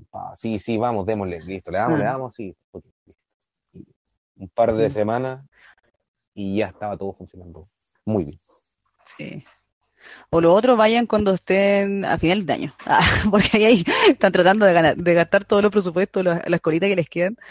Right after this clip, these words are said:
Speaker 2: ¿Te acuerdas que también trabajamos una, en una, un, en diciembre, que fu-, creo que fuimos a hacer una charla para unos niños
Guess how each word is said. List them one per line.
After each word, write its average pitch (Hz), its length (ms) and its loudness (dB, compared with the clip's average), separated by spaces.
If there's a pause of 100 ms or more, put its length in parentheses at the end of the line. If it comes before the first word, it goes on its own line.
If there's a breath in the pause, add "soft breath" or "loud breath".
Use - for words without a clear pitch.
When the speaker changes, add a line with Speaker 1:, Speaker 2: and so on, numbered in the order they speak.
(160 loud breath)
Speaker 2:
¿Te 165 80 0
acuerdas 185 200 4
que - 80 -6
también 196 220 -2
trabajamos 196 480 0
una, 220 760 -2
en - 180 -4
una, 196 440 -2
un, 165 300 -6
en 165 140 -2
diciembre, 170 440 0
que 160 100 0
fu-, 151 120 -14
creo 180 200 -2
que 175 100 -2
fuimos 170 260 -2
a 170 40 2
hacer 170 180 -2
una 165 180 -4
charla 170 320 0
para 160 160 2
unos 151 520 -2
niños 160 520 -2